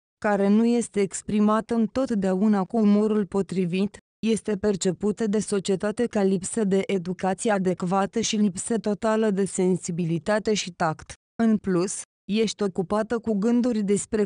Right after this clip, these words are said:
cum să demonstrezi mai bine publicului rezultatele muncii tale. Ai o influență puternică asupra celorlalți,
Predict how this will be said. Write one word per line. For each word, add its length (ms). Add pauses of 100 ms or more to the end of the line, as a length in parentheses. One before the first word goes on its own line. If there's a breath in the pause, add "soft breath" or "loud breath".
cum 140
să 180
demonstrezi 760
mai 240
bine 300
publicului 800
rezultatele 800
muncii 400
tale. 460 (300)
Ai 140
o 100
influență 760
puternică 720
asupra 460
celorlalți, 840